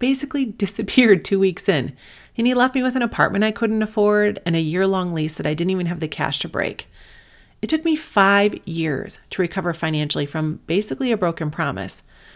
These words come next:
which was so unfair because I would have made entirely different financial decisions if I'd known he wasn't sure if he wanted to stay. But regardless of causation, my financial health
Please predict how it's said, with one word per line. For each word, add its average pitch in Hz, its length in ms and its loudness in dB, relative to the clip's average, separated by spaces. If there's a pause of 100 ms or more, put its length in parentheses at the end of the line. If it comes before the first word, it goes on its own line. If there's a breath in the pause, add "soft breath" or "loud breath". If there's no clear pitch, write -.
which 247 120 -6
was 277 160 0
so 277 420 4
unfair 247 680 0
because 175 260 -6
I 202 80 8
would 214 140 6
have 220 140 0
made 202 240 4
entirely 233 760 0
different 190 400 -2
financial 170 440 0
decisions 147 560 -4 (260 soft breath)
if 240 160 -2
I'd 294 220 0
known 277 300 2
he 247 120 2
wasn't 240 320 0
sure 214 240 4
if 240 120 -2
he 247 100 0
wanted 233 260 2
to 254 100 0
stay. 277 600 -2 (560)
But 233 120 4
regardless 240 580 4
of 240 100 -6
causation, 151 800 0 (240)
my 180 320 2
financial 269 460 0
health 175 420 -4